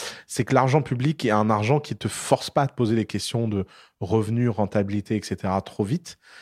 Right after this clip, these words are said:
Et donc, tu, euh, tu te dis des trucs du genre, euh, « Ah mon Dieu, j'ai, euh, j'ai, j'ai du temps » ou « j'ai je sais pas quoi. » Et c'est terrible, en fait, parce qu'en fait, t'as pas de temps, t'es une start-up, euh, t'es fragile, tu dois aller vite, et cetera.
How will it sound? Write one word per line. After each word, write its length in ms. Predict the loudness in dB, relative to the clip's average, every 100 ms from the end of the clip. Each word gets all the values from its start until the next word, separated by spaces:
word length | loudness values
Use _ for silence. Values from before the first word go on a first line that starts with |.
| -20 -20 -4
Et 100 | -2
donc, 400 | 2 2 2 -2
tu, 520 | -8 -2 0 2 4
euh, 240 | 4 2 0 -6 -20 -20 _ _
tu 160 | -16 -8
te 140 | -6
dis 240 | -4 -2
des 120 | -2 -2
trucs 300 | -2 -2 -2
du 140 | -4
genre, 340 | 0 2 2
euh, « 220 | 0 0 -2
Ah 80 | -2
mon 160 | -4 -4
Dieu, 340 | 0 2 2
j'ai, 300 | 0 0 0
euh, 380 | 0 -4 -6 -8 -6
j'ai, 420 | -4 0 0 0
j'ai 160 | 0 -2
du 160 | -4
temps » 500 | -2 2 4 4 2 0
ou « 160 | -4
j'ai 160 | -2 -4
je 60 |
sais 120 | -4 -6
pas 80 |
quoi. » 260 | -4 -4 -6 _ -20 -18 -20 -12 -2
Et 60 |
c'est 140 | -2 2
terrible, 360 | 4 4 2
en 60 | -2
fait, 260 | -6 -8 -10
parce 140 | -8
qu'en 100 | -4
fait, 120 | -2
t'as 100 | -4
pas 160 | -4 -4
de 60 | 0
temps, 300 | 0 2 -2
t'es 100 | -8
une 80 |
start-up, 600 | -10 -10 -6 -2 -2 -2 -10
euh, 40 | -14 -18 -20 -20 _
t'es 140 | -10 -8
fragile, 580 | -4 -4 0 0 -2 -4
tu 120 | -4
dois 260 | -2 -2 -2
aller 220 | -4 -4 -4
vite, 340 | -6 -6 -8
et 20 | -16
cetera. 340 | -10 -10